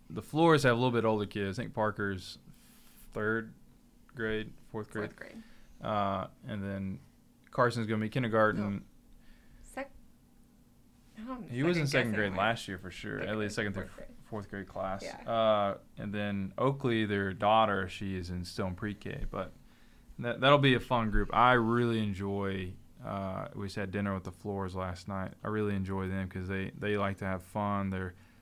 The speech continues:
Speaker 1: their kids are really well-behaved and polite. Um, and the Lamberts, we go way back with the Lamberts. That's another couple,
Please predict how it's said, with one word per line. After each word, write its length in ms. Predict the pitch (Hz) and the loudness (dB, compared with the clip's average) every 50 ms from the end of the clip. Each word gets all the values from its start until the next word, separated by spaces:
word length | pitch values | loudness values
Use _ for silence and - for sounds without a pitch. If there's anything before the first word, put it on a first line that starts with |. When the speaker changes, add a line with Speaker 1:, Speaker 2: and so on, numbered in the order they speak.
| - _ - | -20 _ -10
Speaker 1:
their 120 | - 98 | -8 -8
kids 380 | 92 - - 110 104 104 92 95 | -8 -6 -2 0 0 0 0 -2
are 120 | 95 95 | -2 -2
really 460 | 98 101 107 107 104 101 95 95 - - - - - - - - - | 0 0 0 0 0 0 -2 -4 -6 -8 -12 -20 -20 -20 -20 -10 -4
well-behaved 920 | 123 113 107 104 101 92 101 95 98 98 98 98 95 98 92 92 92 - - - - - - - - - - - - | 0 2 2 2 2 2 0 0 0 0 0 0 0 0 -2 -4 -8 -10 -12 -16 -18 -20 -20 -20 -20 -20 -18 -12 -10
and 140 | 104 95 90 | -8 -8 -6
polite. 520 | - 92 95 98 98 98 98 98 95 - - - - - - - | -6 -2 2 4 4 4 4 2 0 -4 -10 -18 -20 -20 -12 -8
Um, 580 | 101 101 95 92 92 92 90 90 92 92 95 - - - - - - - - - - - - - | -6 -4 -2 -2 -2 -2 -4 -4 -4 -6 -8 -10 -14 -20 -20 -20 -20 -20 -20 -20 -20 -20 -12 -6
and 80 | - 104 | -4 0
the 40 | 101 | 2
Lamberts, 460 | 101 107 113 117 110 104 95 85 - | 4 4 4 4 4 2 0 -2 -4
we 120 | - 104 101 | -4 -4 -2
go 120 | 101 95 | -2 -2
way 200 | 92 92 92 92 | -2 -2 -4 -4
back 280 | 92 - 92 90 92 - | -4 -4 -4 -4 -4 -6
with 80 | 92 90 | -8 -10
the 80 | 92 | -8
Lamberts. 420 | 90 92 95 92 92 92 98 - - | -8 -8 -6 -6 -6 -8 -8 -6 -4
That's 180 | 110 107 - | -4 -2 0
another 340 | 123 110 110 110 110 107 104 | 0 2 4 4 4 4 2
couple, 520 | 98 - 104 98 92 - 101 90 90 85 | 0 0 -2 -2 -2 -2 -4 -4 -4 -6